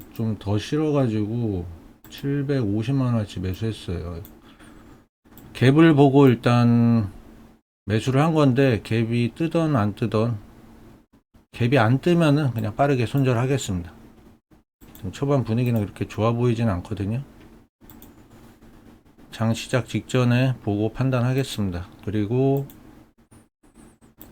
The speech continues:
오늘 시가 베팅으로는 어제 상한가 갔던 종목들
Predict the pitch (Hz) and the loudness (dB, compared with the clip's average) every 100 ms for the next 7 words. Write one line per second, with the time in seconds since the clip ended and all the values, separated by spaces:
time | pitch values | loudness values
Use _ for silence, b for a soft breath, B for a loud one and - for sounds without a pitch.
0 | - 104 110 - - 160 151 139 135 123 | -4 0 0 -2 2 4 4 4 4 4
1 | 123 131 117 101 104 131 135 127 117 107 | 4 4 2 2 0 0 -2 0 -2 -2
2 | - 101 101 98 92 - - 107 123 | -2 -4 -2 -4 -6 -8 -6 -4 -4